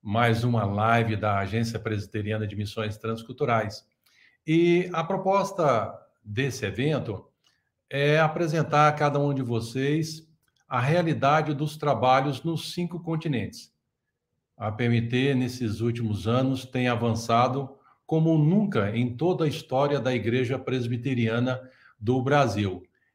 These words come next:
E as plataformas, como essa que nós estamos usando,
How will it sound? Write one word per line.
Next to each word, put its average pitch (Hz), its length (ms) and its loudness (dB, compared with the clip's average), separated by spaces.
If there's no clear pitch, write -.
E 226 520 0
as 185 120 0
plataformas, 165 880 4
como 123 300 0
essa 135 240 2
que 117 140 -4
nós 110 180 -2
estamos 104 400 -6
usando, 107 640 -2